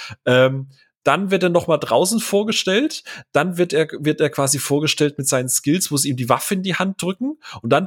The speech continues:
beim vierten Mal prügeln sie ihn aus dem Gefängnis raus, obwohl er eigentlich schon gesagt hat, „Ja, ich bin mit dabei“, wo ich mir so denke, „Hä, das, das passt doch vorne und hinten nicht zusammen, was ihr da gerade zusammengeschnitten habt. Das ist doch, das, das macht doch gar keinen Sinn.“ So.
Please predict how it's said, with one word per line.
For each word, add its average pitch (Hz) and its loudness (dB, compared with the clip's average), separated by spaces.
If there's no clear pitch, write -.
beim 139 2
vierten 214 0
Mal 160 0
prügeln 202 4
sie 180 2
ihn 185 -2
aus 147 2
dem 156 -2
Gefängnis 185 0
raus, 151 4
obwohl 143 2
er 147 4
eigentlich 151 -2
schon 165 -2
gesagt 151 -2
hat, 139 -10
„Ja, 139 0
ich 139 -4
bin 160 0
mit 151 -4
dabei“, 151 2
wo 123 0
ich 117 -6
mir 123 -2
so 120 -4
denke, 117 -2
„Hä, 196 2
das, 196 -2
das 139 -4
passt - -2
doch 120 0
vorne 196 0
und 151 0
hinten 190 2
nicht - 2
zusammen, 165 2
was - -2
ihr 147 -4
da 156 4
gerade 156 -2
zusammengeschnitten 156 0
habt. 123 0
Das 135 -4
ist - 0
doch, 160 -4
das, - -10
das - -10
macht 175 2
doch 165 0
gar 160 2
keinen 131 -4
Sinn.“ 190 0
So. 110 2